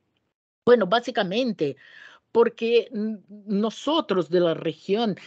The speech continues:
necesitábamos de reconocimiento regional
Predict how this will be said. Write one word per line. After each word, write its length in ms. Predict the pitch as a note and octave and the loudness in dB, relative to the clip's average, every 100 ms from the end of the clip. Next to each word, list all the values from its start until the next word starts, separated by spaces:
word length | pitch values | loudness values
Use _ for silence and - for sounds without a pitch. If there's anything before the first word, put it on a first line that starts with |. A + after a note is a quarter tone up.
| - - | -12 -2
necesitábamos 1120 | A#3+ - F4+ G4+ - G#3+ G#3+ G3 E3 D3+ C3+ | -2 0 0 0 0 2 2 0 -6 -8 -4
de 220 | F3 G3 | -2 -2
reconocimiento 1120 | D3+ F3+ A#3+ A#3+ G3+ G3 - F3 F3 E3+ E3 D#3 | -4 -2 -2 -2 -6 -6 -8 -10 -8 -6 -6 -6
regional 840 | F#3+ C#4 D#4+ - A3 F3+ G3 | 0 0 0 -4 -2 0 -2